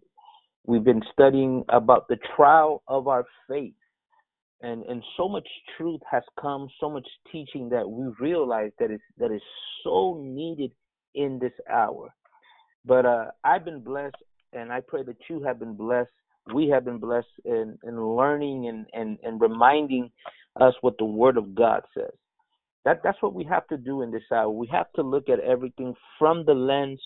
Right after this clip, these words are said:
of what the Spirit is saying through His Word. And, and that's what we want to relate to you. So I'm excited. It's Friday, and I know that God has something for us today. I pray that your heart is open. I pray that your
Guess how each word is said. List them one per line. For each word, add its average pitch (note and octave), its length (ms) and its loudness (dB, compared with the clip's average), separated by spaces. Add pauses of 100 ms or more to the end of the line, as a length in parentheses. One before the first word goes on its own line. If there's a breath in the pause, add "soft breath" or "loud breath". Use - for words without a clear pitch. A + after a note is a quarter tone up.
(140)
of A2 120 -4
what A#2 260 0 (100)
the B2 80 -4 (160)
Spirit D3+ 340 -2
is C3+ 160 -2
saying B2+ 400 -4
through B2+ 220 -2
His A#2+ 140 -6
Word. A2+ 460 6 (720 soft breath)
And, A#2 240 0
and A#2+ 160 0
that's C3 200 4
what G#2 120 2
we B2 100 -4
want A#2+ 260 2
to A#2 40 -2
relate A2 320 2 (120)
to A2 60 -10
you. G2+ 120 -10
So C#3 100 4
I'm G#3 160 4
excited. D#3 560 2 (280)
It's B2 120 -20 (140)
Friday, C#3 480 2 (460)
and A#2+ 380 -8
I C#3+ 140 -2
know D3+ 200 -2
that C#3 220 -6
God C3+ 360 2
has B2 140 -8 (140)
something B2+ 340 -12 (120)
for B2+ 240 2
us A2+ 100 -2 (140)
today. B2+ 520 0 (540)
I G#2+ 40 -8
pray - 260 -6
that A#2 200 -6
your A2 100 -12
heart C3+ 320 -2
is A#2 160 -8
open. C3 460 -4 (380)
I G#2+ 80 -8
pray A#2+ 340 -6
that A2+ 300 -4
your A2 80 -12